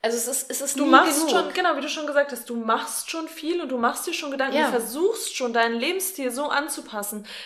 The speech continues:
Speaker 2: dass er, dass er, ähm, besser und umweltfreundlicher wird. Aber dann gibt's noch das und das und das und das und dann gibt's, dann, dann baut sich das wieder auf. Und ich meine, wir sind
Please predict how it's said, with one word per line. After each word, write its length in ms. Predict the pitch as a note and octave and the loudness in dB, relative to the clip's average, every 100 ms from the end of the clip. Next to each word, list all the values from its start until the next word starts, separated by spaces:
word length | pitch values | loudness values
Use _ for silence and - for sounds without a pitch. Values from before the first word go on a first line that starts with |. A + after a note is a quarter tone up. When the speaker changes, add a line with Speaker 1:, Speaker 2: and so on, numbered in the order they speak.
| - | -2
Speaker 2:
dass 180 | B3 B3+ | 2 4
er, 160 | B3 | 4
dass 220 | A#3+ A#3+ | 4 0
er, 280 | A#3+ A3+ G#3+ | 4 2 2
ähm, 300 | A3+ A3 G#3 | -2 -4 0
besser 300 | A#3+ D#4 F4 | 2 2 0
und 80 | C4 | 0
umweltfreundlicher 880 | E4+ F#4 A#3 A3+ G#3+ G3+ G#3 G#3+ G3 | 0 2 2 2 -4 -6 -6 -8 -4
wird. 260 | G#3 C#4 - - - - | 0 0 -2 -16 -14 -2
Aber 420 | D4+ F4+ D4+ A#3+ | 4 6 8 6
dann 180 | A3 A3 | 6 -4
gibt's 260 | G#3+ - G3+ | -4 -6 -6
noch 140 | F#3+ | -4
das 320 | A3 G#3 - | -2 -2 -2
und 160 | G#3+ G#3+ | -4 -4
das 200 | G3+ - | -4 -4
und 140 | G3+ | -4
das 220 | G#3 G3+ | -2 -2
und 120 | G#3 G#3 | -4 -4
das 140 | G#3 | -4
und 60 | G#3+ | -4
dann 100 | A3 | -4
gibt's, 320 | A#3+ - - | -6 -8 -2
dann, 300 | A#3+ A#3 A3+ | 0 0 -4
dann 240 | A3 G#3+ | -4 2
baut 240 | A3 D#4 F4+ | 4 4 0
sich 160 | E4 | -4
das 180 | B3+ B3 | -4 -4
wieder 220 | A3 G#3+ | -2 2
auf. 180 | C#4+ D#4 - - | 2 0 -12 -8
Und 80 | B3 | -6
ich 100 | B3 | -2
meine, 180 | C#4+ D4+ | -2 -2
wir 80 | D4+ | -4
sind 200 | D4 | -6